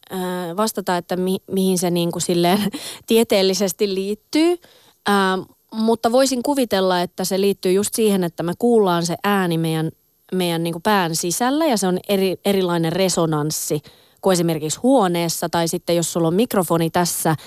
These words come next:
niin se ottaa tosi paljon kuivemmin ja tosi paljon niinku tiukemmin just tästä sen äänen.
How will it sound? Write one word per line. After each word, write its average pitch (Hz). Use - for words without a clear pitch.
niin 196
se 190
ottaa 185
tosi 175
paljon 180
kuivemmin 170
ja 160
tosi 170
paljon 165
niinku 160
tiukemmin 160
just 160
tästä 156
sen 151
äänen. 160